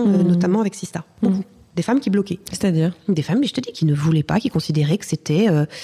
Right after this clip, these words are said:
Speaker 1: euh, qu'est-ce qu'on a eu, c'est de la... bon, alors évidemment, ce,
Speaker 2: Il y avait un
Speaker 1: cette
Speaker 2: sujet d'âge ?
Speaker 1: Non, alors
Speaker 2: Non.
Speaker 1: malheureusement des femmes jeunes.
Speaker 2: Ouais.
Speaker 1: Non, non, alors il y a pas que un sujet d'âge, euh, qui nous disait, euh, euh, alors le, mon préféré c'était, euh, « Ce que vous faites, c'est l'équivalent moderne de la promo-, c'est l'équivalent moderne de la promotion canapé. »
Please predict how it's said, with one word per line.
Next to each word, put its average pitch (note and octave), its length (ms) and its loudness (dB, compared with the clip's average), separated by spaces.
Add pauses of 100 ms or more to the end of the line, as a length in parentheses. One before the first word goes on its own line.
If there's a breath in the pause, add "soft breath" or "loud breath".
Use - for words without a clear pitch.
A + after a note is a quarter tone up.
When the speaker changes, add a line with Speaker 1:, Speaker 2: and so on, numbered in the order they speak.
(340 loud breath)
Speaker 1:
euh, D#3+ 240 0
qu'est-ce - 180 -4
qu'on D#3 140 0
a D3 80 0
eu, E3 360 2
c'est - 140 -2
de D3 60 0
la... D3+ 160 -2
bon, D3 100 -4
alors C3+ 120 -6
évidemment, D3+ 320 0
ce, D3 120 -6
Speaker 2:
Il - 360 -6
y - 20 -
avait G3+ 100 -2
un C4+ 60 2
Speaker 1:
cette - 80 0
Speaker 2:
sujet G3 340 0
d'âge ? F3 460 0 (320)
Speaker 1:
Non, G3 200 2 (120)
alors E3 140 2
Speaker 2:
Non. F3 40 2
Speaker 1:
malheureusement E3+ 360 2
des E3 100 2
femmes D3+ 160 -2
jeunes. D3+ 240 0 (160)
Speaker 2:
Ouais. F#3+ 140 2 (400 loud breath)
Speaker 1:
Non, G3 100 2
non, E3+ 160 2
alors D3+ 200 -2
il D3+ 40 2
y D3 40 2
a - 40 -2
pas G3+ 100 0
que - 120 -2
un G3+ 100 2
sujet D#3 240 -2
d'âge, F#3 360 0 (100)
euh, D#3+ 80 2
qui - 160 -4
nous D#3+ 80 2
disait, D#3 500 2
euh, D3+ 200 2 (520 loud breath)
euh, D#3+ 640 -2
alors D3 160 -2
le, D3 60 0
mon D#3 200 2
préféré E3 360 0
c'était, G3 360 0
euh, « E3 40 2
Ce - 60 -4
que - 100 -6
vous E3 120 -2
faites, G#3 240 -4
c'est F3 80 -2
l'équivalent E3+ 460 0
moderne F3 340 2
de E3 80 2
la D3+ 100 2
promo-, - 320 -2
c'est - 120 -2
l'équivalent F#3+ 460 2
moderne F#3 260 4
de G3 60 2
la D#3+ 80 2
promotion F#3 360 0
canapé. » D#3 340 0